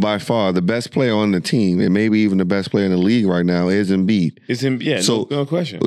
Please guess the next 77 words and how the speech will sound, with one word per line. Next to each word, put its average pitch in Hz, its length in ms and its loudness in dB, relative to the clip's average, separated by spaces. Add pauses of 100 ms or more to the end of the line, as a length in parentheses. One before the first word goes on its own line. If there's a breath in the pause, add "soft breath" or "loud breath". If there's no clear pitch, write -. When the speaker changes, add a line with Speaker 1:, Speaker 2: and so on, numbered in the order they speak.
Speaker 1:
not 120 160 0
only 147 260 2
do 120 80 0
you 110 180 2
not 139 260 0
just 117 220 -2
gonna, 107 200 0
you 101 160 2
talk 107 260 -2
about, 92 460 0 (100)
um, 87 380 0
when 90 80 0
the 87 100 2
reports 90 480 0
came 95 220 0
that 90 100 2
he 95 80 2
didn't 90 220 2
wanna 90 320 0
pass 90 320 -2
the 90 100 -2
ball 98 320 0
around, 87 200 0
he 90 40 0
just 85 140 -4
wanna 87 160 0
play 85 200 -2
iso. 95 480 0 (240 loud breath)
With 120 140 0
Embiid, 131 360 0
you 175 120 2
gotta 160 140 0
give 135 140 0
him 131 80 2
the 123 60 2
ball 135 240 0
where 123 120 2
he 104 80 2
wants 135 340 -2
it. 78 140 -2 (140)
Speaker 2:
Yes. 98 280 -4
Speaker 1:
So 123 160 0
if 117 60 -4
he 147 160 0
wants 143 260 0
it 147 80 0
on 127 140 0
the 117 80 2
block 120 280 0
and 113 80 0
he 117 60 2
doesn't 113 240 0
feel 127 160 0
like 120 240 0
doing 120 240 0
no 120 100 0
pick 120 200 -2
and 120 120 0
roll, 135 340 0
and 95 180 -2
Doc 110 240 -2
tells 120 320 0
you, 120 200 2 (240 loud breath)
"All 98 140 0
right, 104 60 0
we 104 140 2
gotta 101 220 0
run 104 260 0
this 107 160 0
for 120 220 -2
him," 123 80 -2
you 143 60 -2
better 156 140 0
give 120 200 0
him 117 100 2
the 107 60 2
ball. 123 360 0